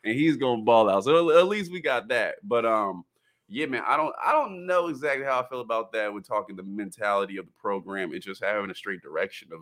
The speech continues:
like, "This is our guy and let's go." I don't know how you feel about it, but that's me. I'm like, "This feels wishy-washy. It's game week. We gotta go up there and put fifty on Indiana. Like, name a quarterback and let's ride."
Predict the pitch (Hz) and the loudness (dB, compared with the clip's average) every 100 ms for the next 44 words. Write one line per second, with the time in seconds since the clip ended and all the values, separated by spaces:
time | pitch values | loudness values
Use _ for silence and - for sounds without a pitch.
0 | 78 52 - - 62 - 76 90 95 78 | -12 -12 -12 -16 -16 -10 -4 -2 -2 -6
1 | 78 87 - _ 87 98 65 107 110 104 | -12 -18 -20 _ 0 0 2 0 0 2
2 | 95 110 107 92 85 82 78 - 113 110 | 0 -2 -6 -4 -2 -2 -4 0 0 0
3 | 87 104 101 107 58 52 _ - 403 - | -2 -2 -2 -6 -12 -16 _ -4 -2 -2
4 | - - 262 453 - - - - - _ | -6 4 8 8 6 -2 -2 -2 -12 _
5 | _ - 196 - 269 233 98 90 - _ | _ -8 -8 -4 0 0 -2 -4 -8 _
6 | _ - - 339 208 185 190 180 175 170 | _ -16 2 4 6 4 2 2 2 2
7 | 165 _ 110 - 196 - 185 - 170 160 | -2 _ -6 2 2 2 -2 0 2 2
8 | 151 160 156 156 151 143 - - 131 113 | 2 0 2 4 2 -2 -8 0 0 2
9 | 339 403 330 294 285 214 202 139 135 120 | 2 2 0 -2 -2 0 0 0 -2 0
10 | 104 82 | 0 -2